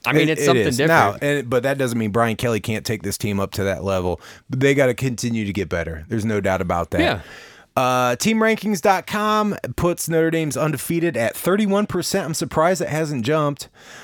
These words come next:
Speaker 1: Yeah.
Speaker 2: Um,
Speaker 1: They
Speaker 2: the,
Speaker 1: really took
Speaker 2: the
Speaker 1: the whack on Pittsburgh, I
Speaker 2: Yeah, the
Speaker 1: think.
Speaker 2: lowest odds of,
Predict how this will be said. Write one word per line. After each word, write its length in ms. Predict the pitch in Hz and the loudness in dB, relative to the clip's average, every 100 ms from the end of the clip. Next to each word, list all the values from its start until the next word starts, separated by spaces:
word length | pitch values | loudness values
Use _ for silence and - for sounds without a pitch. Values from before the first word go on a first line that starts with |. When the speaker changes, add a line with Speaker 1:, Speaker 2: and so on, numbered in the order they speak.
| - - | -14 -2
Speaker 1:
Yeah. 460 | 110 113 117 117 | 2 2 2 2
Speaker 2:
Um, 80 | 113 | 0
Speaker 1:
They 100 | 117 | 2
Speaker 2:
the, 60 | 123 | 2
Speaker 1:
really 140 | 214 | 2
took 140 | 123 135 | 4 2
Speaker 2:
the 120 | 123 | 2
Speaker 1:
the 40 | |
whack 300 | 113 123 139 | 0 0 0
on 160 | 135 107 | -4 -6
Pittsburgh, 480 | - 143 - 104 110 | -6 -6 -2 -2 2
I 40 | |
Speaker 2:
Yeah, 140 | 127 123 | 4 4
the 100 | 123 | 4
Speaker 1:
think. 100 | 113 | 4
Speaker 2:
lowest 420 | 117 127 147 - | 4 6 4 2
odds 440 | - 120 123 127 107 | -2 0 2 0 -2
of, 460 | 120 110 101 90 | 0 0 0 -6